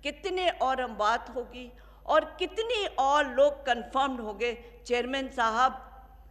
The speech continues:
मेरी और आपकी सांस रुक जाएगी सुनकर। एक बहुत ही हैबतनाक, खौफनाक नज़रिया है। अल्लाह ना करे कि ये हो,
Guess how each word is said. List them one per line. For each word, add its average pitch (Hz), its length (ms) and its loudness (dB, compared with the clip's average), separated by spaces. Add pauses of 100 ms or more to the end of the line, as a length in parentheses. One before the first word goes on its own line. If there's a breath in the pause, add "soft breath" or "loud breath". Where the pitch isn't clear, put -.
(200)
मेरी 247 400 -2
और 226 240 -2
आपकी 214 380 0
सांस 220 480 -2
रुक 185 220 -10
जाएगी 185 340 -6
सुनकर। - 1300 -14
एक 254 280 2
बहुत 247 280 -4
ही 277 140 -8 (120)
हैबतनाक, 226 880 -2 (320)
खौफनाक 233 1000 4
नज़रिया 208 420 -4
है। 175 180 -8 (680 soft breath)
अल्लाह 330 260 10
ना 392 140 6
करे 311 320 4
कि 302 140 -8
ये 254 100 -2
हो, 202 280 -4